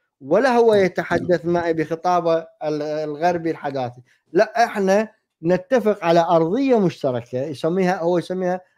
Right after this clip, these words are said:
Speaker 1: أخلاقيات النقاش.
Speaker 2: نعم.
Speaker 1: أخلاقيات النقاش هنا،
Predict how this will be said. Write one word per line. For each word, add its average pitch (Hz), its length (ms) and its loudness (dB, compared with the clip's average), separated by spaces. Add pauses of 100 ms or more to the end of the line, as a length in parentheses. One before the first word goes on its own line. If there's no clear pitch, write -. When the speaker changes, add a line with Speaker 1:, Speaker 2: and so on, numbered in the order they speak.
(120)
Speaker 1:
أخلاقيات 170 640 0
النقاش. 123 720 -8 (360)
Speaker 2:
نعم. 117 120 -16 (800)
Speaker 1:
أخلاقيات 220 580 2
النقاش 214 380 2
هنا، 202 340 2